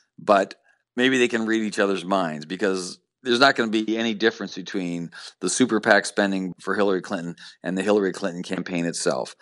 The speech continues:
But in any case, Priorities U S A has already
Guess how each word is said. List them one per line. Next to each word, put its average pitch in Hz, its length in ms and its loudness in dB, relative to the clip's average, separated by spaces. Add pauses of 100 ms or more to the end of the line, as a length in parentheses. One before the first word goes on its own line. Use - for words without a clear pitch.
(340)
But 117 120 4
in 127 40 8
any 127 120 8
case, 95 320 4 (100)
Priorities 127 520 6
U 113 140 2
S 107 140 0
A 104 220 2
has 107 200 -4
already 117 800 2